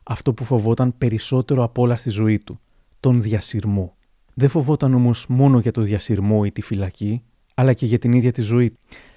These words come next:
Σε συνέντευξή του στην εφημερίδα Εσπρέσο υποστηρίζει ότι έπεσε θύμα πλεκτάνης από δύο γυναίκες που είχε στη δούλεψή του,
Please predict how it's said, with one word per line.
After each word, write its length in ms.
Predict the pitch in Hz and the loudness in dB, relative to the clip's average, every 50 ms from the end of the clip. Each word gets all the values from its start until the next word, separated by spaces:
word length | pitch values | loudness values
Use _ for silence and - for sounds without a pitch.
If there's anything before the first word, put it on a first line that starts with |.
| _ _ | _ _
Σε 140 | - - 104 | -14 -12 -6
συνέντευξή 520 | - 123 117 123 123 135 - - - 139 | 0 2 2 4 2 2 0 -2 -2 -2
του 100 | - 139 | -2 -4
στην 180 | - - 131 117 | -2 0 0 0
εφημερίδα 440 | 110 - 127 117 113 117 117 113 | 0 2 0 2 2 2 2 2
Εσπρέσο 540 | 117 110 - - - 117 110 120 120 - 151 | 2 0 -2 -2 -2 0 0 0 0 0 -2
υποστηρίζει 760 | 135 - 127 117 - 123 117 110 127 135 135 135 143 151 156 - _ | -2 -2 -4 -4 -2 -2 0 0 0 0 0 0 -2 -4 -4 -4 _
ότι 280 | - 123 - - 120 | 0 0 2 2 2
έπεσε 320 | 123 120 - 147 - - 131 | 2 2 0 -2 -2 -2 -4
θύμα 300 | - - 143 135 135 123 | -2 0 0 2 2 2
πλεκτάνης 640 | - 120 107 - - - 120 127 135 143 135 - | 0 -2 -2 -2 -2 -2 0 0 0 0 -2 -4
από 200 | 139 - - 131 | -6 -4 -2 -2
δύο 180 | 113 113 139 139 | 0 2 2 2
γυναίκες 500 | 120 101 110 101 107 104 95 - 98 - | 2 2 0 0 0 -2 -2 -6 -8 -4
που 100 | - 120 | -4 -4
είχε 140 | 107 - 113 | -2 -4 -6
στη 140 | - - 107 | -6 -4 -4
δούλεψή 500 | 98 104 104 101 101 - - - 104 95 | -2 -2 0 -2 -2 -4 -4 -6 -6 -6
του, 240 | - - 98 - | -6 -10 -12 -12